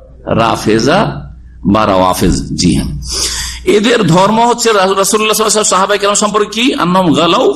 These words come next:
ফি আলী, আলী সম্পর্কে গলু বাড়াবাড়ি, যে আলীর মধ্যে খোদাই, উলুহিয়াতের, আল্লাহর ক্ষমতা আছে। আর আলে বাইতে আলী শুধু না, পাঁচে পঞ্চাতন আমাদের দেশের ওই ক্যালেন্ডার গুলোতে দেখবেন পাঁচ জনের নাম থাকে, দেখেছেন না?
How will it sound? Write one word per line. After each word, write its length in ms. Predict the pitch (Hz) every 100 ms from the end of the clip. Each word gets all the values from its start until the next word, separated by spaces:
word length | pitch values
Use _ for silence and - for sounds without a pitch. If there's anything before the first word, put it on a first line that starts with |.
| -
ফি 240 | 208 170 139
আলী, 300 | 160 143 143
আলী 240 | - 202
সম্পর্কে 400 | 208 233 226 220
গলু 320 | 180 170 170 143
বাড়াবাড়ি, 360 | 131 113 87 - - -
যে 120 | 123
আলীর 220 | 127 156
মধ্যে 420 | 156 147 220 294 - - - - -
খোদাই, 440 | 139 135 156 170
উলুহিয়াতের, 540 | 165 175 190 180 156 -
আল্লাহর 340 | 139 165 170
ক্ষমতা 380 | - 127 120 107
আছে। 340 | 82 - - - - - - - -
আর 100 | 151 151 165
আলে 180 | 196
বাইতে 680 | 190 196 - 156 98 73 - - -
আলী 300 | 131 156 180
শুধু 260 | 185 185
না, 420 | 175 98 - - - - - - -
পাঁচে 240 | 135 147 165
পঞ্চাতন 520 | 165 151 156 139 127
আমাদের 320 | 113 123 120
দেশের 260 | 117 127 131 127 - - -
ওই 120 | 120
ক্যালেন্ডার 500 | 123 147 151 143 147
গুলোতে 320 | 135 139 139 135
দেখবেন 380 | 127 127 113
পাঁচ 260 | 131 127 98
জনের 200 | 135 123
নাম 260 | 117 110 95
থাকে, 180 | 104
দেখেছেন 320 | 107 120 131 135
না? 440 | 139 160 135